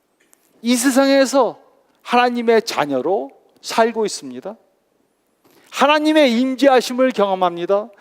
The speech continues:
하나님의 보호하심을 경험합니다. 하나님의 축복하심을 경험합니다.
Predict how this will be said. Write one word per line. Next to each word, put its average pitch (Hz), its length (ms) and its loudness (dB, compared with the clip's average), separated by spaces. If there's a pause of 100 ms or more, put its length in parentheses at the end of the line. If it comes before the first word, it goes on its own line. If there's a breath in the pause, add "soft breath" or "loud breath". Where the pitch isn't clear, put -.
(220 loud breath)
하나님의 277 640 2
보호하심을 226 720 2
경험합니다. 180 800 2 (240 loud breath)
하나님의 285 560 2
축복하심을 254 880 -2
경험합니다. 196 720 0